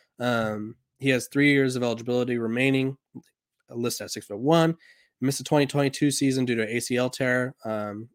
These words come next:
he was expected to start. Uh, he was, was dismissed for the, from the team, um, for a violation of team rules, which, um, was reportedly from a first-degree burglary charge. Um,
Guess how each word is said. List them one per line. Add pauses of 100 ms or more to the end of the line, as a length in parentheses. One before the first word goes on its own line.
he
was
expected
to
start. (440)
Uh,
he
was,
was
dismissed
for
the, (200)
from
the
team,
um,
for
a
violation
of
team
rules,
which, (400)
um, (360)
was
reportedly
from
a
first-degree
burglary (160)
charge. (420)
Um,